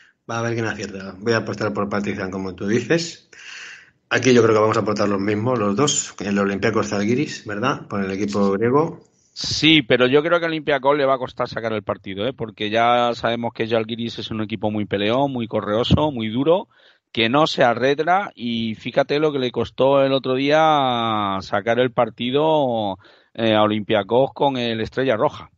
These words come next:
Speaker 2: O sea que además,
Speaker 1: Bueno,
Speaker 2: eh,
Speaker 1: voy a poner
Speaker 2: Olympiacos, Estrella Roja, los dos equipos de camiseta bla-, roja y blanca. <laughs> Curioso.
Speaker 1: Voy a poner un asterisco, aunque hayamos apostado lo mismo, yo dices que va a estar igualado el partido.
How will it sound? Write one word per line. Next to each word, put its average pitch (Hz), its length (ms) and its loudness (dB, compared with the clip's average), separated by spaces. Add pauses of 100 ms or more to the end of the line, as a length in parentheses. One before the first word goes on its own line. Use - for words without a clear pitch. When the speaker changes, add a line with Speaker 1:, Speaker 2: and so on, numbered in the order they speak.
(1080)
Speaker 2:
O - 20 -20
sea 110 220 0
que 98 120 -2
además, 110 260 2
Speaker 1:
Bueno, 110 160 -4
Speaker 2:
eh, - 80 -6
Speaker 1:
voy 135 80 2
a 143 40 6
poner 139 200 6
Speaker 2:
Olympiacos, 143 480 4
Estrella 170 360 2
Roja, 175 380 2
los 151 140 -2
dos 147 180 -4
equipos 160 440 -4
de 139 140 -4
camiseta 135 500 -4
bla-, 123 760 -4
roja 120 260 -2
y 117 40 -4
blanca. 139 340 -4 (260)
<laughs> - 580 -2
Curioso. 127 300 -2
Speaker 1:
Voy 156 80 4
a 143 40 -4
poner 143 200 2
un 139 140 2
asterisco, 147 960 -2 (100)
aunque 120 260 -8
hayamos 127 340 -2
apostado 117 380 -6
lo 107 100 -4
mismo, 127 500 -6
yo 107 260 -4
dices 107 260 -4
que 104 100 -4
va 101 60 0
a 98 40 0
estar 101 200 -6
igualado 98 420 -2
el 95 80 -6
partido. 104 600 -2